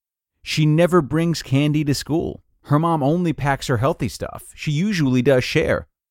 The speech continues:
"Mom, she usually is able to share her stuff." When we empathize with our daughters and reflect back what they are saying, they can hear themselves think, they are also more likely to come to their own conclusions on how to manage their own social situations.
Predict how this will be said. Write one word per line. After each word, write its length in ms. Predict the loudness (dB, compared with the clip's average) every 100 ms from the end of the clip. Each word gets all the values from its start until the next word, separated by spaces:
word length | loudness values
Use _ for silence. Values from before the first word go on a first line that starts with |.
| _ _ _
"Mom, 380 | 0 0 0 -6 _ _ _ _ _
she 180 | -4 0
usually 580 | 4 4 4 2 2 2
is 180 | 2 0
able 220 | 0 -2
to 80 | -4
share 240 | 0 2
her 120 | 2
stuff." 440 | -2 -4 -6 -6 -12 _ _ _ _ _ _ _ _ _ -4
When 180 | 0 2
we 140 | 2
empathize 640 | -2 -4 -4 0 2 2 0
with 100 | 2
our 220 | 4 2
daughters 480 | 2 0 2 0 0
and 180 | 0 2
reflect 640 | 0 -4 -6 -6 -8 -4
back 280 | -2 -2 -4
what 240 | -6 -2
they 200 | 2 4
are 120 | 4 0
saying, 500 | 0 0 0 -2 -6 _ _ _ _
they 160 | 0 2
can 160 | 2
hear 320 | -2 2 2 2
themselves 580 | 0 0 0 0 -2
think, 520 | -8 -8 -6 -6 -10 _ _ _ _ _ _ 2
they 100 | 4
are 100 | 4
also 360 | 2 2 0
more 280 | 0 0 0
likely 320 | 0 -2 -2
to 80 | -4
come 320 | -2 -2 -2
to 140 | 0 2
their 220 | 2 4
own 220 | 2 2
conclusions 760 | 0 -2 0 0 2 2 2 2
on 140 | 0
how 220 | 0 0
to 160 | 2 2
manage 480 | 4 4 2 0 0
their 200 | 0 0
own 280 | 0 0
social 420 | 0 2 2 0 -2
situations. 1000 | 0 0 2 4 4 2 -4 -8 -14